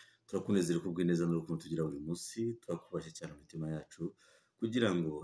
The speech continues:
tukugandukire, tugendane nawe duciye bugufi, Data. Izina ryawe nirishyirwe hejuru, duciye bugufi cyane kugira ngo Umwuka wawe wera aze ahumekere muri twebwe, twumve icyo utubwira, duhinduke, tube bashya, tugendane nawe, duciye bugufi kandi tukwiringiye muri byose,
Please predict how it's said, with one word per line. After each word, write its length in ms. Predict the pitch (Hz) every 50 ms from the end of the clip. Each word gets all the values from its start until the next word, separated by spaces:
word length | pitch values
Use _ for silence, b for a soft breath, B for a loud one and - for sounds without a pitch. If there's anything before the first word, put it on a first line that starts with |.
| 170
tukugandukire, 920 | - - - - - 82 78 80 80 80 82 78 78 78 - - - 82 82
tugendane 440 | 80 80 - - 82 80 80 80 78
nawe 180 | 78 80 80 80
duciye 280 | 78 82 - - 82 78
bugufi, 420 | 71 - - 82 80 - - 85 90 87 _
Data. 420 | - 80 78 76 76 - _ - - - b b b b b
Izina 280 | b 85 85 85 82 80
ryawe 340 | 78 - - - 71 69 73
nirishyirwe 460 | 76 78 78 - - - 82 80 80 78
hejuru, 320 | 76 71 69 - - 69 71 -
duciye 280 | - - - - 170
bugufi 280 | - - - 165 165 170
cyane 200 | 165 - 170 165 160
kugira 240 | 160 - - 82
ngo 60 | 80 -
Umwuka 200 | - 80 85 82
wawe 120 | 76 78
wera 180 | 80 85 85 85 - - B B B B B B B
aze 420 | - 104 113 117 113 113 131 135 135 139 143
ahumekere 640 | - 113 110 113 120 123 127 127 117 117 - 110 110
muri 180 | 104 107 113
twebwe, 400 | 113 - - 123 117 113 107 113 117
twumve 300 | 113 - - 110 104 110
icyo 160 | 104 - 110
utubwira, 600 | 113 - 101 90 87 82 95 98 95 92 85 80 - - - _
duhinduke, 960 | - - 85 82 82 80 78 82 95 92 101 101 98 98 82 - - - 82 78 - b b b b b b
tube 240 | _ - 90 92 95
bashya, 480 | 90 87 85 85 82 - - - - 71 - - _ _ _ _ _ _
tugendane 480 | _ - - 87 87 85 85 87 85 80
nawe, 500 | 78 78 80 82 80 80 76 67 65 69 -
duciye 360 | - - 82 - - - 82
bugufi 300 | 78 76 76 85 80 _
kandi 220 | _ - 85 80 78
tukwiringiye 560 | - 87 85 - 85 80 78 76 71 - 78 73
muri 160 | 73 76 80
byose, 440 | 78 - 80 78 76 - - -